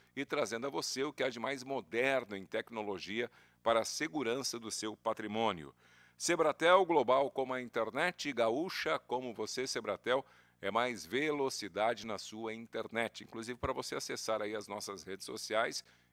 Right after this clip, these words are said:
e conferir os conteúdos gerados diariamente pela nossa equipe. E conosco ainda a Societax. Precisão em gestão tributária é com a equipe da Societax, especializada em consultoria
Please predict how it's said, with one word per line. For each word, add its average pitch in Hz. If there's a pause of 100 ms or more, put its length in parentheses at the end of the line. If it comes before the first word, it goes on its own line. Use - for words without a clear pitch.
e 110
conferir 139
os 131
conteúdos 127
gerados 110
diariamente 120
pela 110
nossa 110
equipe. 101 (380)
E 165
conosco 135
ainda 147
a -
Societax. - (640)
Precisão 147
em 139
gestão 123
tributária 123
é 127
com 127
a 120
equipe 127
da 110
Societax, - (400)
especializada 117
em 101
consultoria 135